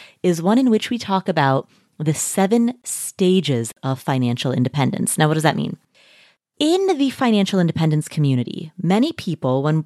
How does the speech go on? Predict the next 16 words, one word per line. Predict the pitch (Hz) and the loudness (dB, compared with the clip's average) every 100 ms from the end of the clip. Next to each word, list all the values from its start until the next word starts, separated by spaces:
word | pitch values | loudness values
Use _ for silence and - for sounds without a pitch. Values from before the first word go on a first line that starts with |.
| - | 0
when | 180 | 0
people | 175 240 | 2 2
are | 254 | 2
having | 202 196 | 2 2
conversations | 190 185 170 - 175 180 165 147 | 2 2 0 2 2 2 0 2
around | 135 131 127 | 2 2 0
this | 127 | -6
concept, | - - 202 208 - 123 - - - - _ - | -12 0 2 4 2 -2 -2 -16 -20 -20 _ -4
people | - 262 311 | -2 0 0
tend | - - - 233 294 294 | -2 -12 0 2 4 2
to | - | -2
talk | 233 - 196 190 | -4 0 0 2
about | 170 151 151 - - | 2 2 2 0 -2
F | 165 - | -2 0
I | 143 120 120 180 - - _ _ | -2 0 -4 -6 -12 -20 _ _
as | 185 175 175 175 160 | 0 4 4 4 0